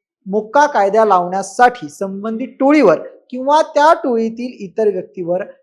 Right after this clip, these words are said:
पाठीमागील दहा वर्षात एकापेक्षा जास्त आरोपपत्र दाखल असण्या-,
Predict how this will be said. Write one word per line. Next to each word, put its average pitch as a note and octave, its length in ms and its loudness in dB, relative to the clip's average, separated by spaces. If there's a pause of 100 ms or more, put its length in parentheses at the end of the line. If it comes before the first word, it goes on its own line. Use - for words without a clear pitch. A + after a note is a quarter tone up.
(120)
पाठीमागील A3+ 840 0
दहा F#3+ 280 4
वर्षात F#3 440 0 (180)
एकापेक्षा F#3+ 760 -4 (160)
जास्त A3+ 400 2 (560)
आरोपपत्र G3 960 2
दाखल F#3 640 0 (160)
असण्या-, F#3+ 540 -6